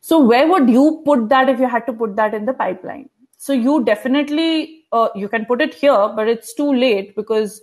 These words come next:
you, it's still deployed on an environment, right? Can you do it earlier?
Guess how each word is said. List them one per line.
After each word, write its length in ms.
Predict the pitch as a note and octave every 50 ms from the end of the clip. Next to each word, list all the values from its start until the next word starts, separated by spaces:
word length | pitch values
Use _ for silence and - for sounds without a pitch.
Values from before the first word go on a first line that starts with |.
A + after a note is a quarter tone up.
| -
you, 180 | G#3+ F3+ G3 - -
it's 340 | - G#3 F3+ G3+ - - -
still 240 | - - C4 B3+ A#3+
deployed 440 | G3 G#3+ G#3+ - G#3 G#3 G#3 G#3+ G#3
on 160 | A3+ G#3+ G3+
an 160 | G#3 G#3 G3+
environment, 640 | - G#3 G#3 F#3 F#3+ F#3+ F#3+ F#3+ F#3+ F#3 F3 F3 - -
right? 340 | - F3 F3 G3 A#3 - -
Can 120 | A3 G#3+
you 100 | G#3+ A3
do 180 | F#3+ A#3+ B3+ C4+
it 140 | C4+ C4+ - -
earlier? 400 | G#3+ G#3+ G#3+ G#3 F#3 F3 B2